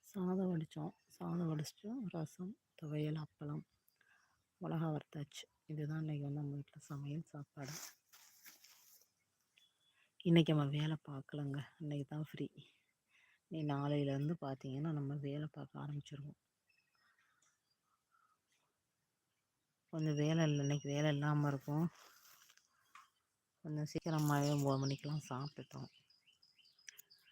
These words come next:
இல்லாட்டி பதினொன்றரை மணி, பன்னெண்டு மணி ஆகும் நம்ம சாப்பிடவே, வேலை பார்த்துட்டு. நாளைக்கு வேலை ஸ்டார்ட் பண்ணுவோம். நாளை மறுநாள்லேருந்து ரொட்டீனாக வந்து வேலை நம்மளுக்கு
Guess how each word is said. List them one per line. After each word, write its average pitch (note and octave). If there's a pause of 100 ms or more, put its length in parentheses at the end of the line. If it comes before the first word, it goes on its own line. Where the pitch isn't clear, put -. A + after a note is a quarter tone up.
(240)
இல்லாட்டி D3
பதினொன்றரை C#3+
மணி, C#3+ (100)
பன்னெண்டு C#3
மணி C3+ (120)
ஆகும் C#3
நம்ம C3+
சாப்பிடவே, B2+ (100)
வேலை C3 (120)
பார்த்துட்டு. - (2250)
நாளைக்கு D3 (420)
வேலை D#3
ஸ்டார்ட் D3
பண்ணுவோம். D3 (340)
நாளை D3+ (180)
மறுநாள்லேருந்து D3 (1300)
ரொட்டீனாக E3
வந்து D3
வேலை D3 (380)
நம்மளுக்கு C#3